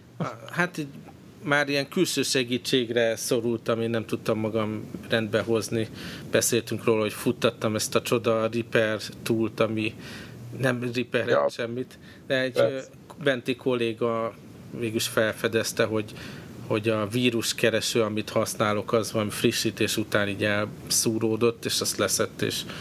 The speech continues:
Speaker 1: fölraktunk egy másikat, és azóta remekül működik a gép.
Speaker 2: Aha.
Speaker 1: A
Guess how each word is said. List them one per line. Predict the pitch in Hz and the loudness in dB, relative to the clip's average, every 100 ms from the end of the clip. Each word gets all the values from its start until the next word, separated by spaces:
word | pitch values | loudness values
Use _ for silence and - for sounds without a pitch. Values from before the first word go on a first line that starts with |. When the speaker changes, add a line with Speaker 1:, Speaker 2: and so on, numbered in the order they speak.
| - - - | -10 -10 -10
Speaker 1:
fölraktunk | - 107 98 - 110 - | 0 2 2 -2 -2 0
egy | 104 | 2
másikat, | 101 98 - - 92 | 2 0 -2 -4 -4
és | - 113 | 0 0
azóta | 101 107 - 107 101 - - - - - - - - - | 0 -2 0 0 0 -4 -12 -14 -14 -16 -14 -14 -12 -2
remekül | 107 104 - 113 | 0 0 2 2
működik | 107 101 110 104 101 | 2 0 0 0 0
a | 110 | 0
gép. | 101 104 113 - - - - - - - - - | 0 0 0 -8 -12 -14 -16 -16 -18 -18 -14 2
Speaker 2:
Aha. | |
Speaker 1:
A | 127 | 4